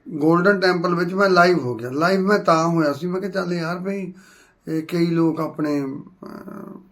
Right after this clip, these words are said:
ਭਗਤ ਬੰਦੇ ਨੇ, ਹਨਾ, ਉਹ ਚੱਲ ਦੇਖਣਗੇ।" ਆ ਕੇ ਮੇਰੇ ਫੋਨ ਤੇ ਉਂਗਲੀ ਮਾਰਨ ਲੱਗ ਪਿਆ ਏਦਾਂ।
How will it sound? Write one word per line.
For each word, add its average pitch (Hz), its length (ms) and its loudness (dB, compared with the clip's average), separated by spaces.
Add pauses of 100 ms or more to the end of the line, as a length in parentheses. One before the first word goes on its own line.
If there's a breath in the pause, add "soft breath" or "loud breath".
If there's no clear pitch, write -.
(200)
ਭਗਤ 175 260 0
ਬੰਦੇ 165 320 0
ਨੇ, 160 120 2
ਹਨਾ, 190 100 2
ਉਹ 202 220 0
ਚੱਲ 175 220 2
ਦੇਖਣਗੇ।" 175 500 -2 (580 loud breath)
ਆ 196 220 10
ਕੇ 202 80 6
ਮੇਰੇ 214 160 4
ਫੋਨ 175 320 4
ਤੇ 180 60 4
ਉਂਗਲੀ 170 280 2
ਮਾਰਨ 151 240 2
ਲੱਗ 135 100 -2
ਪਿਆ 131 160 -10
ਏਦਾਂ। 120 200 -10